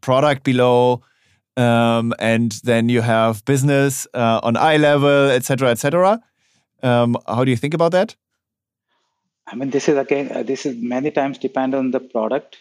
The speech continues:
Speaker 2: what kind of product you have, uh, what kind of, uh, sales cycle you have, uh, what kind of talent and leadership you have. You, I mean, at the end, you're trying to balance the talent,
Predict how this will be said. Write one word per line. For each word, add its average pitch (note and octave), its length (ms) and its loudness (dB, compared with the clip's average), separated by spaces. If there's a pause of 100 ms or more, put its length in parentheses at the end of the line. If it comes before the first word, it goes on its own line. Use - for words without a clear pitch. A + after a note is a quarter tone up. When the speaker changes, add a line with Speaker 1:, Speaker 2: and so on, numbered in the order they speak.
(100)
Speaker 2:
what A2+ 260 -10
kind B2+ 200 -2
of B2 100 -8
product A#2+ 320 -4
you A#2 100 -4
have, A#2+ 520 -8 (260)
uh, A2+ 400 -6
what B2 240 -4
kind A#2+ 220 -2
of, A2+ 140 -6 (200)
uh, G#2+ 420 -6 (800)
sales C#3+ 440 -2
cycle D3 340 -2
you D3 160 -2
have, C#3+ 440 -2
uh, B2 200 -4
what A#2+ 220 -2
kind B2 180 -2
of A#2+ 180 -2 (160)
talent B2+ 360 0
and B2+ 120 0
leadership B2 420 -4
you A2+ 100 -2
have. A2 280 -6
You, B2+ 220 -4 (240)
I C#3+ 100 -10
mean, D#3+ 200 -4
at C#3 160 -4
the D3+ 140 2
end, D#3 120 -2
you're D3 120 0
trying C#3 320 -4
to C#3 440 -2 (240)
balance C3 600 -4 (1400)
the C3 80 -4
talent, C#3+ 580 -2